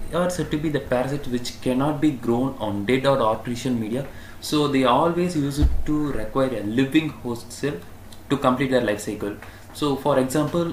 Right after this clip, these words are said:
downy mildew, rust, viruses, as well as Candidate phytoplasma are some of the examples of parasitic organisms which use it to live only on the living host, as well as hemibiotropes.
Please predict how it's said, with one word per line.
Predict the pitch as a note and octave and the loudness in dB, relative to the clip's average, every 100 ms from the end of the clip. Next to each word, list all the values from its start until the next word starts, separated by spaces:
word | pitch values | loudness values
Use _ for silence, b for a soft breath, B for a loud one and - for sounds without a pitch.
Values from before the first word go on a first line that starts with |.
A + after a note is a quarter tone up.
| - | -4
downy | A#2 A#2 B2+ C#3 | 2 4 4 4
mildew, | C3+ B2+ C3 C3 - | 4 4 2 0 -2
rust, | A#2 B2 - - | 0 0 -4 -10
viruses, | A2 G#2 A2+ B2 B2 C3+ - | -4 0 2 2 -2 -6 -4
as | A2+ G#2+ | -4 0
well | B2 | -2
as | C3 | -2
Candidate | A#2 A2+ A#2+ B2 B2 | -2 -2 0 -2 -2
phytoplasma | C3 - A2+ A#2+ B2 A#2 B2+ B2 B2 B B B - | -4 -4 -4 -2 -2 -4 -2 -4 -6 B B B 2
are | C3 | 2
some | - D3 E3+ | 4 2 2
of | E3+ | 2
the | C#3 | 2
examples | A2+ C3+ C3+ C#3 | 2 2 0 0
of | B2 - - | -2 -4 2
parasitic | A2 B2 C3 C#3 - | 2 2 0 -4 0
organisms | A2 A2+ A2 G2+ C#3 - B2 | 0 2 -2 -2 -4 -6 0
which | D#3 D#3 | 0 2
use | B2+ C3 C#3+ C#3 | 4 4 2 0
it | C3 - - | -4 -6 -4
to | C#3+ D3 - - - | -2 -2 -6 -12 -2
live | A#2 C#3 A#2+ | 2 2 4
only | A2 B2+ C#3 | 4 4 2
on | B2 G#2+ | 0 -2
the | D#3 - B B B | -6 -8 B B B
living | C3+ D3+ D3+ | 2 4 0
host, | A#2 G#2 - - - - | -2 -4 -8 -12 -16 -6
as | - C3 | -2 0
well | D#3+ | 0
as | E3 | 0
hemibiotropes. | - E3 D#3+ B2 A2+ G#2+ - | 0 0 4 4 2 -2 -4